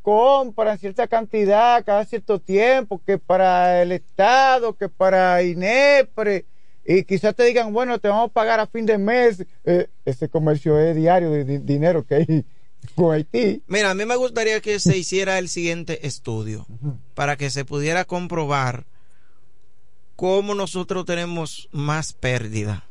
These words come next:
Speaker 2: Si de-, si dejar de recibir lo que se está recibiendo producto del comercio en la frontera o con lo que nosotros invertimos en los haitianos aquí en educación, en salud.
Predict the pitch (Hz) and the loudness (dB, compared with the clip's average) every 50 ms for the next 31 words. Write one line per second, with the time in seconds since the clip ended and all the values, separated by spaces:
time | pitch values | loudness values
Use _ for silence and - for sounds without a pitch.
0 | - - - - - - - - - - - 147 151 151 156 156 151 156 151 147 | -16 -16 -16 -16 -16 -16 -16 -16 -14 -10 -6 -4 -4 -4 -4 -4 -4 -2 -2 -4
1 | - - - - - 180 185 180 180 175 170 165 - - 160 165 165 165 156 160 | -6 -8 -10 -8 -4 -2 -2 -2 -2 -2 -4 -6 -8 -8 -6 -4 -2 -2 0 0
2 | 170 190 208 226 240 240 247 233 208 214 202 185 190 185 - - 180 170 170 185 | 0 0 0 0 0 -2 -4 -4 -2 -2 -2 -2 -2 -6 -6 -4 -4 -4 -2 -2
3 | 208 214 214 208 202 - 190 151 165 165 135 - 180 170 170 165 185 170 - 190 | -2 -2 -2 -2 -4 -4 -4 -6 -6 -6 -6 -4 -2 -2 -2 -2 -4 -8 -8 -8
4 | 160 156 160 165 170 175 175 170 160 170 165 165 156 160 - - - - 160 156 | -6 -4 -2 -2 -2 -4 -4 -6 -4 -2 -2 -2 -4 -6 -10 -14 -10 -6 -4 -4
5 | 147 156 165 160 - - - 165 160 156 151 151 - 156 143 143 151 160 165 151 | -4 -4 -4 -6 -6 -6 -4 -4 -2 -2 -4 -4 -6 -6 -6 -4 -4 -4 -4 -6
6 | - - 156 151 - - 143 151 151 139 - 135 143 135 127 117 160 170 185 180 | -6 -6 -6 -6 -6 -6 -4 -4 -4 -4 -4 -4 -6 -6 -4 -4 -2 0 0 0
7 | 180 175 - - - - - - - - - - - - - 170 175 185 185 175 | -2 -4 -6 -10 -14 -16 -16 -16 -16 -16 -16 -16 -14 -6 0 0 2 2 0 -2
8 | - 185 180 180 175 170 170 160 170 165 165 165 147 - 175 185 202 208 208 202 | -2 -4 -4 -2 0 -2 -2 -2 -2 -6 -6 -6 -6 -4 -2 -2 -2 -2 -2 -2
9 | 208 - - - 190 180 175 170 165 165 165 160 - - 190 196 185 175 170 165 | -4 -4 -4 -4 -6 -4 -4 -2 -2 -2 -2 -4 -6 -4 -4 -4 -2 -2 -4 -4
10 | - - - - 165 151 151 151 151 156 - 151 151 143 - 113 156 160 170 165 | -6 -6 -8 -6 -4 -4 -2 -2 -4 -4 -2 -2 -4 -4 -4 -4 -2 -2 0 -2
11 | 160 160 151 147 143 - - - 165 165 165 165 160 156 156 151 143 147 143 - | -2 -2 -2 -2 -4 -4 -6 -6 -2 0 0 0 0 -2 -4 -4 -4 -4 -4 -4
12 | 147 135 - - 143 147 147 147 151 151 151 147 147 143 143 139 - - 147 143 | -4 -4 -4 -6 -4 -2 -2 0 0 0 0 -2 -2 -4 -6 -6 -6 -4 -4 -2
13 | 139 135 139 147 151 151 151 147 | -2 -2 -2 -2 -2 -2 -4 -4